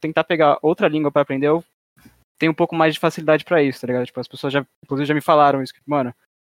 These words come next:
sei lá, se eu vou pra um país diferente, tipo, eu passo uma semana lá, já era, eu já, tipo, tenho essa facilidade a mais, porque co-, eu, sorte, quando, quando, quando pequeno, minha, minha, minha mãe sempre tava lá comigo, ah,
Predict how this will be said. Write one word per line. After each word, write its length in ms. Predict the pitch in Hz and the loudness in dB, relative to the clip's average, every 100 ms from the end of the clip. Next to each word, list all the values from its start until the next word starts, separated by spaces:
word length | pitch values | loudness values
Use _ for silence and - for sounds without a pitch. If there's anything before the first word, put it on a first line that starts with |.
| _ - | _ 0
sei 80 | |
lá, 120 | 147 131 | 2 2
se 100 | 147 | 0
eu 40 | |
vou 100 | 143 | 0
pra 120 | 160 | 2
um 80 | 160 | 2
país 340 | 151 151 147 | 2 2 2
diferente, 600 | 143 - 139 143 170 - 127 | 0 -2 0 0 -2 -8 -12
tipo, 420 | - - 127 123 | -12 -10 -6 -6
eu 120 | 123 _ | -8 _
passo 240 | 135 143 151 | -2 -2 -2
uma 100 | 151 | -4
semana 280 | 156 147 | -4 0
lá, 240 | 143 139 156 _ _ _ _ _ - | 2 2 2 _ _ _ _ _ -4
já 180 | 131 | 0
era, 200 | 147 135 120 | 2 2 -2
eu 40 | |
já, 120 | 123 | -8
tipo, 720 | 120 _ _ _ _ - 120 - _ _ _ _ _ | -12 _ _ _ _ -16 -16 -18 _ _ _ _ _
tenho 160 | - 151 | -2 0
essa 160 | 165 170 | 0 -2
facilidade 440 | 160 170 151 156 | -4 -2 2 2
a 80 | 156 | 2
mais, 300 | 147 151 160 | 2 2 -2
porque 320 | 160 - 156 | -8 -8 -6
co-, 260 | - 160 151 - | -4 -4 -4 -12
eu, 140 | - 143 _ _ _ - | -12 -12 _ _ _ -4
sorte, 280 | 151 156 | 0 0
quando, 220 | - 143 127 | 0 -6 -4
quando, 280 | 139 131 | -6 -6
quando 180 | 123 131 | -6 -8
pequeno, 380 | - - 143 151 | -10 0 2 4
minha, 160 | 160 151 | 2 2
minha, 440 | 151 143 135 127 | 2 2 0 -2
minha 180 | 131 135 | -4 -2
mãe 160 | 131 135 | 0 -2
sempre 200 | - - | -4 -4
tava 140 | 147 | -2
lá 80 | 151 | -2
comigo, 360 | - 147 139 151 _ _ _ _ _ _ - | -2 -6 -6 -8 _ _ _ _ _ _ -2
ah, 640 | 135 139 135 135 131 123 | 2 4 4 2 0 -2